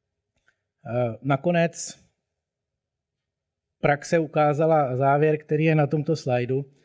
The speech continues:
To znamená, že likvidační hodnota majetkové podstaty má představovat předpokládaný výtěžek zpeněžení majetku, za kolik se dá ten majetek prodat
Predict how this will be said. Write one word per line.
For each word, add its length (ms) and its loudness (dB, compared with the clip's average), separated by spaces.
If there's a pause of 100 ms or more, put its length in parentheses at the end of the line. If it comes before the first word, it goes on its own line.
(580)
To 80 2
znamená, 480 2
že 320 2
likvidační 580 -2
hodnota 320 0
majetkové 440 0
podstaty 840 -6 (800)
má 200 2
představovat 500 -2
předpokládaný 680 0
výtěžek 420 -4
zpeněžení 480 -2
majetku, 720 -2 (1120)
za 140 2
kolik 260 0
se 120 0
dá 100 4
ten 160 0
majetek 300 2
prodat 580 0